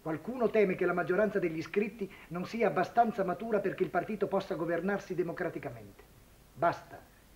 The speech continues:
con l'obbedienza passiva, il livellamento meccanico da parte delle autorità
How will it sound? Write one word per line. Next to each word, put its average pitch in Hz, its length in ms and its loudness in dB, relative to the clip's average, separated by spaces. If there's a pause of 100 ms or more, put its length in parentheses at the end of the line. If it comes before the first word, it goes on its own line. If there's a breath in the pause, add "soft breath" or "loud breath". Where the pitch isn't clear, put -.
(140)
con 147 160 -4
l'obbedienza 160 600 0
passiva, - 460 -10 (520)
il 156 180 -8
livellamento 170 680 0
meccanico 190 520 -2
da 156 100 -2
parte 185 320 -4
delle 165 160 0
autorità 156 480 -6